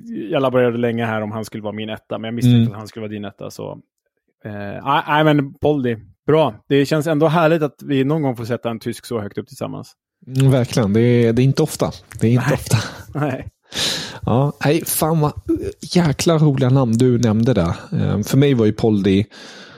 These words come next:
Speaker 2: för mig är han, eh, alltså, synonym till just en sån här lista.
Speaker 1: Ja, ja, verkligen.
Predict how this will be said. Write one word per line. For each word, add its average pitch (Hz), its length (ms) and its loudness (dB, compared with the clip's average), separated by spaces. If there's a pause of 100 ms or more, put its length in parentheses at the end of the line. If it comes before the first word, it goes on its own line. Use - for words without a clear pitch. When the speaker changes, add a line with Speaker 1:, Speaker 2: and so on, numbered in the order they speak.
(140)
Speaker 2:
för 123 80 2
mig 123 500 4
är 110 80 4
han, 92 420 2
eh, 98 300 -4
alltså, 107 220 2
synonym 110 800 4
till 85 260 2
just - 220 0
en 78 100 0
sån - 140 -2
här 85 140 0
lista. - 280 -2
Speaker 1:
Ja, 113 320 -2
ja, 95 80 -14 (120)
verkligen. 101 360 -12